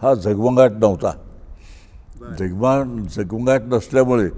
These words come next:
Speaker 1: कुठेतरी दोरी पडलेली असायची,
Speaker 2: हो.
Speaker 1: तर माणसाच्या मनामध्ये त-, असं लांब काहीतरी दिसलं की ते सर्प असावा असं भय असतं,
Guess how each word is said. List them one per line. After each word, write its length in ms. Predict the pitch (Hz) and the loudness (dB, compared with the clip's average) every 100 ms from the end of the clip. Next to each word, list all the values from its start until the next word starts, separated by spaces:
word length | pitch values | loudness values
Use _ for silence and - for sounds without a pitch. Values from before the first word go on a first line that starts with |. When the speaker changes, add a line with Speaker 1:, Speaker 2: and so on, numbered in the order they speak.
| - - - | -14 -20 -10
Speaker 1:
कुठेतरी 500 | 123 110 143 143 175 | -6 -4 -4 -2 -2
दोरी 300 | 139 135 147 | 2 2 2
पडलेली 380 | 113 123 127 120 | 0 -2 0 4
असायची, 420 | 110 117 90 87 | 4 2 -2 -4
Speaker 2:
हो. 440 | - - 120 107 - | -12 -16 -20 -16 -10
Speaker 1:
तर 60 | |
माणसाच्या 540 | 120 110 110 - - 143 | -4 -4 -2 -4 -4 -4
मनामध्ये 560 | 120 123 117 123 123 120 - - - - - | -4 -4 -2 2 2 0 -6 -20 -20 -20 -8
त-, 180 | 104 - | -6 -6
असं 240 | 90 127 117 | -6 -6 -2
लांब 560 | 107 135 135 120 113 | 0 0 0 -6 -6
काहीतरी 340 | - 123 95 120 | -2 0 0 -2
दिसलं 460 | 110 98 123 82 - - - - - - - | -2 -4 -2 -4 -6 -20 -20 -20 -18 -18 -16
की 60 | 135 | -10
ते 180 | 151 | -8
सर्प 320 | 135 123 117 123 | -4 -4 0 0
असावा 440 | 107 120 123 131 | 0 0 0 0
असं 160 | 101 123 | -4 -6
भय 220 | 113 104 | 0 4
असतं, 300 | 104 - - | 4 2 -10